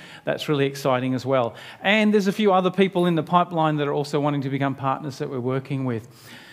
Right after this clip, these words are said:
Isn't it amazing how God grows his church? Seriously. You know, I, I, you sometimes think, "H-, how does that keep happening, that God keeps speaking to people and moving people?" You know, and are we worthy?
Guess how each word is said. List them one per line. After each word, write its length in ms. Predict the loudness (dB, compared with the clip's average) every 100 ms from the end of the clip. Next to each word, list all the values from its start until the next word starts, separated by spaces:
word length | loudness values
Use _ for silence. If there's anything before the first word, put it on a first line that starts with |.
| -16 -2
Isn't 160 | 2
it 80 | 4
amazing 540 | 4 4 2 2 2 2
how 180 | 0
God 280 | 0 0 -2
grows 280 | -2 -4 -4
his 160 | -8 -6
church? 540 | -4 -4 -6 -16 -18 _ _ _
Seriously. 600 | 0 2 2 0 -6 -6 -14 -20 -20 _ _ _ _ _ -2
You 100 | 0
know, 200 | 2 2
I, 240 | 0 -2
I, 60 | -2 -6
you 120 | -6
sometimes 320 | -2 0 0
think, 180 | -2 -4
"H-, 220 | -6 -4
how 220 | -2 0
does 100 | 0
that 200 | 0 -2
keep 200 | 0 -2
happening, 600 | -2 -4 -2 0 -2 -4
that 140 | -8 -2
God 240 | -2 -2
keeps 220 | -4 -8
speaking 440 | -6 -4 -4 -2 -4
to 100 | -4
people 340 | -4 -4 -2
and 100 | -2
moving 300 | 0 0 -2
people?" 480 | -2 -4 -4 -8 -8 -14 -20 -20 -20 -20 -20 -4
You 120 | 0
know, 40 | 2
and 180 | 2 4
are 200 | 4 4
we 160 | 4
worthy? 560 | 4 6 4 2 -2